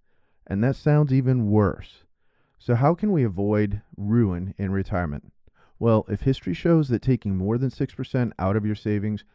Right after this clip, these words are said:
while you're retired is a recipe for disaster, I'd steer clear of that temptation. And there are ways to rein in spending so you don't have to withdraw that much. If you see you're taking out too much, start reworking your budget. Get rid of a car payment if you can,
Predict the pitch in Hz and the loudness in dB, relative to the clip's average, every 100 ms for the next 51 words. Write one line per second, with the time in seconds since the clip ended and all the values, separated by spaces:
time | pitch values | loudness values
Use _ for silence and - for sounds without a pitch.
0 | _ - 82 95 104 101 - 107 104 104 | _ -8 -4 -2 0 -2 -2 -2 -2 -2
1 | 101 90 95 95 - 104 - 98 98 101 | -6 -6 -4 -6 -6 -6 -6 -6 -2 0
2 | 104 113 117 - _ _ _ - 143 156 | -2 -4 -8 -8 _ _ _ -4 -2 -2
3 | - 196 160 - 139 123 92 92 90 107 | -4 -4 -4 0 4 4 4 0 0 -4
4 | 87 85 71 - - - _ _ _ _ | -4 -6 -6 -12 -14 -20 _ _ _ _
5 | - 123 131 123 117 143 175 - 135 120 | -4 0 2 4 4 4 2 0 0 2
6 | 117 110 107 - 113 95 95 - 104 98 | 4 2 0 -2 -2 0 -2 -2 -2 0
7 | 107 107 87 98 92 - 92 87 - 82 | 0 -2 -2 -2 -2 -2 -6 -4 -2 -2
8 | 85 85 110 110 - - _ _ _ - | 0 -2 -2 -4 -8 -20 _ _ _ -8
9 | 113 151 165 - 175 160 - 139 131 117 | -4 -2 -4 -2 0 0 2 0 0 -2
10 | 107 - - 131 139 82 95 - - _ | -2 -4 -4 -4 -2 -4 -6 -12 -20 _
11 | _ _ - 113 143 - 113 92 92 107 | _ _ -4 0 0 0 -2 0 -2 -2
12 | 117 123 135 127 - _ _ _ _ _ | -2 2 0 0 -6 _ _ _ _ _
13 | - 107 104 107 127 - 104 101 107 104 | -2 0 4 2 2 2 2 2 2 2
14 | 110 110 123 - 76 101 | 0 -2 -4 -4 -4 -4